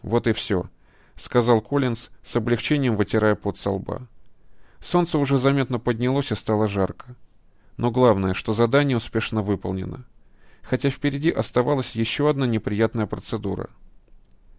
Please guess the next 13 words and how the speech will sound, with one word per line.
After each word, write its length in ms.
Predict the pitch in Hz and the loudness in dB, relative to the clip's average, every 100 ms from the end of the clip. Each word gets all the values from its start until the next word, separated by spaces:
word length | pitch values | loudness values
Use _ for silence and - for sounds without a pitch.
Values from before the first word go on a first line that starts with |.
| - - - - | -20 -20 -20 -20
«Что 300 | - - 139 | -16 -4 -2
такое 340 | 147 147 - 143 | 2 2 2 2
мрачное, 520 | 139 156 135 104 95 | 4 4 4 0 0
Абул-Фази?» 680 | 95 110 - 120 120 104 - - | 2 0 2 2 2 -2 -4 -12
с 140 | - | -6
притворной 500 | 104 110 120 110 107 | -4 0 0 2 2
весёлостью 540 | 107 - 135 127 - | 0 0 0 0 -2
спросил 440 | - 101 101 110 104 | -4 -2 -2 0 -4
Коллинз. 500 | - 92 92 - - - - - _ _ - - - - - - | -2 -2 -4 -10 -18 -20 -20 -20 _ _ -20 -20 -20 -20 -20 -20
«Всё 220 | - - - | -10 -6 -4
в 80 | |
порядке, 520 | - 147 156 - - 110 | 2 4 6 4 2 2
Лео. 320 | 104 92 | 2 2